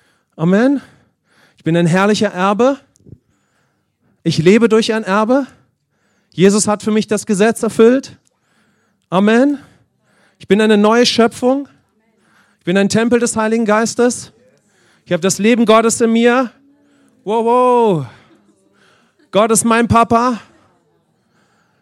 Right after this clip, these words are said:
Keine Frage. Amen. Ist das nicht herrlich? Für mich gilt, was im Römerbrief steht, das Reich Gottes beginnt mit Gerechtigkeit und mit Frieden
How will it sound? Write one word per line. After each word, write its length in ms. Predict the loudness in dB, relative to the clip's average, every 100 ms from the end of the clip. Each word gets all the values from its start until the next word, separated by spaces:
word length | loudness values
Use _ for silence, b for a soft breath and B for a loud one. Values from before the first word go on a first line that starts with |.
| _
Keine 320 | -2 2 2
Frage. 500 | 0 -2 -2 0 0 -2 b b _ _ _ _ _ _ _
Amen. 460 | -8 -4 -2 -2
Ist 140 | -4 -6
das 120 | -4
nicht 140 | -2
herrlich? 560 | 0 0 0 -4 -6 -16 _ _ _ _ _ _ _ _ _ _ _ b b b b b b b b
Für 120 | -2
mich 240 | 0 0 0
gilt, 240 | 0 0
was 160 | -4 -6
im 80 |
Römerbrief 440 | -2 0 0 -2 -6
steht, 280 | -4 -4 -4
das 180 | -6
Reich 280 | -4 -4 -4
Gottes 340 | -2 -2 -2 -6
beginnt 320 | -6 -2 -2
mit 180 | -2 -4
Gerechtigkeit 960 | -4 -2 -2 -4 -8 -4 -2 0 -2
und 120 | -4
mit 180 | -4 -4
Frieden 540 | -8 -4 -2 0 -2